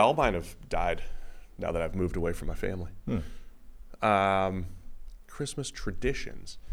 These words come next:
Speaker 1: I mean, like, the ones we used to have, we used to, we used to have lobster every Christmas Eve. That was
Speaker 2: Lobster.
Speaker 1: why I gave you lobsters last year.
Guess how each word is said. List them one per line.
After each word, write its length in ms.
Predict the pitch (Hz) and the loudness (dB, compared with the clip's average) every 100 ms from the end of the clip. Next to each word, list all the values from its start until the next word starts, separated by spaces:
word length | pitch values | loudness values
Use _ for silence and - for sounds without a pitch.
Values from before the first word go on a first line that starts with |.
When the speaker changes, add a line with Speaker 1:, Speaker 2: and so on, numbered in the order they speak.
| - - - - - | 6 8 4 2 4
Speaker 1:
I 80 | 131 | 8
mean, 120 | 135 | 10
like, 180 | 131 127 | 10 10
the 60 | 117 | 10
ones 220 | 202 117 | 10 10
we 80 | 98 | 8
used 260 | 170 - | 12 12
to 80 | 92 | 12
have, 360 | 87 78 92 120 | 6 2 2 6
we 120 | 120 | 6
used 180 | 120 - | 6 6
to, 260 | 98 90 - - - | 6 4 -2 -12 -8
we 80 | 113 | -4
used 100 | - | 4
to 40 | 98 | 4
have 140 | 87 | 6
lobster 420 | 98 113 - 107 - - - - - - - | 4 4 2 -2 -2 -18 -18 -18 -20 -20 -6
every 220 | 90 92 110 | -2 0 2
Christmas 380 | 107 104 135 | 2 2 0
Eve. 220 | 90 98 - | -2 0 4
That 120 | 98 | 6
was 100 | 101 | 6
Speaker 2:
Lobster. 80 | 98 | 6
Speaker 1:
why 160 | 98 | 8
I 40 | 101 | 8
gave 180 | 101 101 | 8 6
you 80 | 101 | 6
lobsters 420 | 90 90 107 101 | 4 4 0 2
last 280 | 98 92 - | 2 2 0
year. 180 | 82 | -2